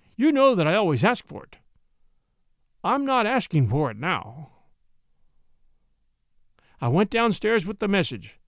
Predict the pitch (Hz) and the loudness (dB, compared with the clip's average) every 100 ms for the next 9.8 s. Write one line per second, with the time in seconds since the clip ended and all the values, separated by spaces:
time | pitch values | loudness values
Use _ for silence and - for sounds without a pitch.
0 | _ - 127 135 139 180 208 190 160 226 | _ -12 -6 -4 -2 -2 -2 -4 -2 -2
1 | 208 151 156 151 131 196 - 143 139 190 | -2 -2 -4 -4 -2 -2 -2 -2 -2 -2
2 | 240 240 175 160 202 233 190 147 135 196 | -2 -2 -2 -2 -2 -2 -2 -4 -2 -2
3 | 208 131 151 165 - 208 196 170 - 220 | -2 -6 -6 -6 -4 -2 -2 -4 -6 -4
4 | 208 113 107 92 _ _ _ - 175 131 | -4 -6 -12 -14 _ _ _ -6 -4 -4
5 | - 190 131 73 - - _ _ _ _ | -4 -2 -2 -6 -14 -20 _ _ _ _
6 | _ _ _ _ _ _ _ _ - - | _ _ _ _ _ _ _ _ -8 -4
7 | 160 254 285 247 240 147 170 208 - 196 | 0 0 0 -2 -2 -2 -2 -4 -2 -4
8 | 131 151 220 165 - 165 156 147 139 247 | -2 -2 -2 -6 -6 -2 0 -2 -2 -4
9 | 151 - - - 175 135 82 | -4 -6 -14 -8 -6 -6 -10